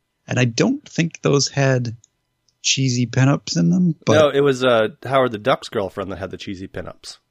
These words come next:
Speaker 1: Maybe.
Speaker 2: Right? Doesn't she have a, isn't that, like, her whole thing? It's
Speaker 1: Oh, I don't, I don't think her girlfriend was in the She-Hulk issues
Speaker 2: Oh,
Speaker 1: of,
Speaker 2: okay, okay.
Speaker 1: of, uh,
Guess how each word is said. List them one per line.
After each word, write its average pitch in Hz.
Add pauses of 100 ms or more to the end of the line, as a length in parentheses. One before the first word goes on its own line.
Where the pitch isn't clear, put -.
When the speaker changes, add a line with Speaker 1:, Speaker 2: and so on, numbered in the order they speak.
(440)
Speaker 1:
Maybe. 107 (140)
Speaker 2:
Right? 120
Doesn't 117
she 117
have 120
a, 110
isn't 107
that, 104
like, 104
her 101
whole 117
thing? 123
It's - (140)
Speaker 1:
Oh, 123
I 123
don't, 156
I -
don't 156
think 143
her 135
girlfriend 120
was 107
in 113
the 107
She-Hulk 110
issues -
Speaker 2:
Oh, 104
Speaker 1:
of, -
Speaker 2:
okay, - (180)
okay. - (120)
Speaker 1:
of, 107
uh, 104